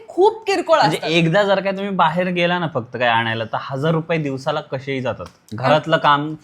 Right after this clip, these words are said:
Speaker 2: घरातल्या गोष्टी आणायला, घरातल्या गोष्टी आणायला आरामशीर.
Speaker 1: So आता जे उरलेले थर्टी पर्सेंट आहे ते आम्ही सेव्ह कसे करतो मी तुम्हाला सांगते. इकडं मेड लोक जे असतात ना,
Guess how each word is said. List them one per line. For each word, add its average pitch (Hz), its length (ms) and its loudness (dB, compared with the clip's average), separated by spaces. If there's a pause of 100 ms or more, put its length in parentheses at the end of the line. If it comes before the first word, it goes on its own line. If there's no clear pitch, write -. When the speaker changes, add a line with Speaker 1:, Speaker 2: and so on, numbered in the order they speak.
(220)
Speaker 2:
घरातल्या 139 380 2
गोष्टी 143 300 -2
आणायला, 107 480 -4
घरातल्या 113 440 -6
गोष्टी 101 300 -12
आणायला 76 320 -16
आरामशीर. 127 460 -2
Speaker 1:
So 339 80 4 (1120)
आता 240 200 -2
जे 320 240 -6 (360)
उरलेले 277 440 -2
थर्टी 302 260 -4
पर्सेंट 302 380 -2
आहे 320 100 -6
ते 302 80 -2
आम्ही 302 200 -6
सेव्ह 311 360 -4
कसे 311 280 -2
करतो 214 220 -4
मी 214 80 -6
तुम्हाला 220 240 -6
सांगते. 147 200 -16 (360)
इकडं 294 420 2 (520)
मेड 294 420 2
लोक 302 280 -2
जे 285 100 -2
असतात 254 340 -2
ना, 175 80 -12